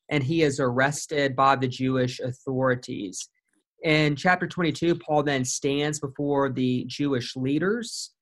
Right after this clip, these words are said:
um, and they kind of, because of a, uh, a, uh, a plot, um, to, just because of the commotion that Paul is making, he then goes before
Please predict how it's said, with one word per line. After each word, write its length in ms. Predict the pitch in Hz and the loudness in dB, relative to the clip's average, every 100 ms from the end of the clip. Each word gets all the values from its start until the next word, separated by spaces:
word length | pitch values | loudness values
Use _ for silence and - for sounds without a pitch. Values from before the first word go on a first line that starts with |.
| _ _ _ 139 | _ _ _ 0
um, 600 | 147 147 143 139 139 131 - | 4 4 4 0 -2 -8 -6
and 280 | 147 143 139 | -2 0 2
they 200 | 147 156 | 4 4
kind 340 | 151 156 151 147 | 2 0 0 2
of, 300 | 131 123 - | 2 0 -2
because 440 | 135 139 156 156 | -4 0 0 2
of 420 | 151 139 131 127 - _ _ _ - | 0 2 0 -2 -8 _ _ _ -4
a, 400 | 139 139 131 127 | 2 4 4 2
uh, 460 | 131 131 123 - 127 - _ - | 4 4 2 0 -2 -6 _ -2
a, 60 | |
uh, 280 | 131 120 117 | 0 2 0
a 80 | 127 | -4
plot, 540 | 127 - 147 147 156 - - _ _ _ _ 139 | -6 0 6 8 8 4 -12 _ _ _ _ 0
um, 600 | 135 131 127 123 123 - _ - | 4 4 4 2 0 -6 _ -8
to, 500 | - 147 135 131 123 - 113 135 | 0 2 2 2 -2 -6 -10 -6
just 220 | 151 151 | -4 -2
because 240 | 147 151 | 0 0
of 40 | 131 | -2
the 60 | |
commotion 500 | 127 139 135 147 151 | -4 0 2 2 0
that 120 | 135 - | -4 -2
Paul 240 | 147 135 | 2 2
is 140 | 123 | 0
making, 420 | 135 131 139 147 139 | 0 -2 -2 -4 -4
he 400 | 127 139 131 127 | -2 -2 -2 -2
then 180 | 139 139 | -2 0
goes 300 | 135 139 135 | 0 0 0
before 680 | 127 - 147 147 139 131 | -4 -6 -2 2 4 2